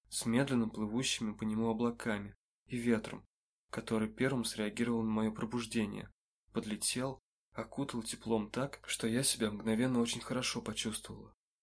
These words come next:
и шепнул: "Нашёл, Вель". "А чего не разбудил?" тут же вопросила я.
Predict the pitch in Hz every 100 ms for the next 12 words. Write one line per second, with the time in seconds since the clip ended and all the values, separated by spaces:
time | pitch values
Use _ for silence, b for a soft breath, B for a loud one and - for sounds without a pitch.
0 | _ - 113 131 - 113 101 101 _ _
1 | _ _ 117 117 - 135 110 107 123 117
2 | - _ _ _ _ - - 139 147 151
3 | 143 160 143 110 - _ _ - 117 107
4 | 107 113 113 - 113 110 101